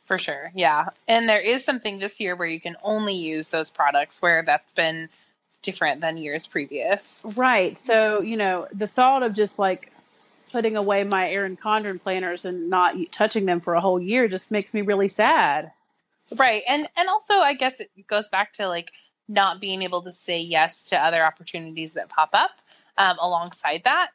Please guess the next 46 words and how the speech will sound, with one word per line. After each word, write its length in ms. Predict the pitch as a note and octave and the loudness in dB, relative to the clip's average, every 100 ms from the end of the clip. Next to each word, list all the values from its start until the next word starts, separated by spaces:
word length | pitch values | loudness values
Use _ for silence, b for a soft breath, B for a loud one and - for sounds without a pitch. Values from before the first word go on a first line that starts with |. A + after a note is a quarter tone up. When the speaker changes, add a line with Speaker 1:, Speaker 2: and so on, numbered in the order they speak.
| _ | _
Speaker 1:
um, 340 | F#3+ E3+ D3+ D3+ E3 _ _ _ _ - | -12 -10 -10 -14 _ _ _ _ _ -10
can 140 | F#3 | -10
be 400 | F3 D#3 D3 D3 - _ _ _ _ _ _ _ _ | -6 -6 -6 -8 -12 _ _ _ _ _ _ _ _
hard. 540 | - D3+ A#2+ C#3+ F3 _ _ _ _ _ - | -2 -2 0 -6 -14 _ _ _ _ _ -18
Speaker 2:
Right. 500 | - G#3+ G3+ F3+ E3+ - - | -6 2 4 2 0 -8 -6
And, 320 | A#3 A#3+ A#3 | -4 -2 -4
you 80 | C4 | -4
know, 320 | A3 G3+ - _ _ | -2 -4 -8 _ _
if 360 | - D4 F4 A3+ | 0 2 0 -2
I 200 | B3+ B3 | 0 2
were 340 | B3 C4 B3 - | 2 2 2 0
to 460 | B3+ A3 G#3+ G#3 G#3 b b b _ _ | 2 4 4 2 -2 b b b _ _
be 220 | B3 C#4 C4 | 4 4 4
on 260 | A3 G#3 | 0 -4
something 400 | - G3+ F#3+ G3 | -2 -4 -2 -2
like 240 | F#3+ F#3+ - | 0 0 0
the 80 | |
Happy 260 | G3 G3 F#3+ | 2 0 0
Planner 300 | - F#3+ F3+ | -6 -6 -6
Squad, 320 | - F#3+ F3+ | -4 0 2
I 160 | - B3 | 4 2
would 200 | C#4 A3 | 0 -4
want 240 | A#3 G3 | -4 -4
to 80 | A3 | -8
give 220 | F#3 G3 | -6 -6
it 120 | F3 | -6
my 180 | F#3 E3 | -6 -4
all. 420 | E3 D#3+ G2+ D2+ - _ _ _ _ - | -2 -2 -2 -8 -16 _ _ _ _ -14
Speaker 1:
Totally. 540 | - - C4+ D#3 A2 | -4 -2 0 -4 -8
Yeah, 240 | C#3+ D#3 G2+ - | -4 -2 -2 -2
absolutely. 440 | F3 F#3 D#3+ D#3 | -4 -4 -8 -4
Speaker 2:
Yeah, 300 | E3 C#3+ A#2+ F#3 | -2 -2 -4 -2
I 100 | A3 | 0
would 160 | A3+ | 2
definitely 440 | A3 G#3+ A3+ G3+ G3 | 2 0 -2 -4 -2
want 280 | F#3+ E3 | -2 -4
to, 160 | - F#3+ | -4 -6
you 220 | E3 F#3+ | -6 -4
know, 100 | F3 | -4
be 220 | E3+ F3+ | -2 -2
in 160 | F#3 F#3 | 0 -2
a 40 | |
hundred 260 | F3+ F3+ F3 | -2 -6 -6
percent. 500 | F3 - D3 D3 - | -8 -4 -4 -4 -8
So, 420 | - F3+ F3 E3+ | 0 2 4 2
Speaker 1:
Mm-hmm. 440 | F#3+ F3 E3 C#3+ | -2 -6 -8 -12